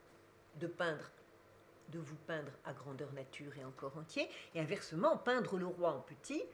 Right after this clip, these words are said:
ça se fait au dix-huitième siècle pour d'autres raisons, mais ça ne vient pas non plus à l'idée. Donc la question du format, la question du cadrage,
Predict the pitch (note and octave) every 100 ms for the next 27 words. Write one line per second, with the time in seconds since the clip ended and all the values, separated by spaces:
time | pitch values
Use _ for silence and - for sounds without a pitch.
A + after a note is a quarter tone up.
0 | - - - F3+ D#3+ D#3 D3+ D#3+ D3+ -
1 | E3 - B2+ B2+ A3+ - C#3 D3 E3 -
2 | - - - - - - - - - -
3 | - D#3 D#3+ G3 - D#3 C#3+ D#3 F3+ F3+
4 | F3+ E3 F#3+ E3 C#3+ - - - - -
5 | - - - F#3+ A#3 B3+ C#4 - D4+ -
6 | - B3+ E3+ C3 - F#3+ G3+ B3 - D#4+
7 | A#3+ - E3+ C3+ C3 -